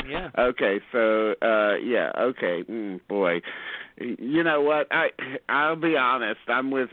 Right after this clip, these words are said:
Speaker 2: Aaron. I, I have never sat through the entire movie. I mean, I think I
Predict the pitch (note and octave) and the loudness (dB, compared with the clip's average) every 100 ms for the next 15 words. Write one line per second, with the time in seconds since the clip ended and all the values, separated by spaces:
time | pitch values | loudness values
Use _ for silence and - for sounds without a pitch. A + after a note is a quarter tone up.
0 | - A#2 B2 A2+ G2+ G#2+ G2+ G#2 A#2 B2+ | -2 0 0 0 0 -2 -2 0 2 0
1 | C3+ A2 A2+ B2 C3 B2+ B2 - B2 A2+ | -2 -4 -6 -2 -2 0 -4 -2 2 2
2 | - B2 A2+ G#2 G2+ F#2+ G#2 G2+ G2+ G2+ | 0 -4 -4 -2 -6 -2 0 2 0 -2
3 | G2 E2 D#2 - G2 G#2 G2 F#2+ G2+ - | -6 -6 -8 -8 -8 -6 -6 -6 -6 -6
4 | B2 A2 G2+ | -4 0 0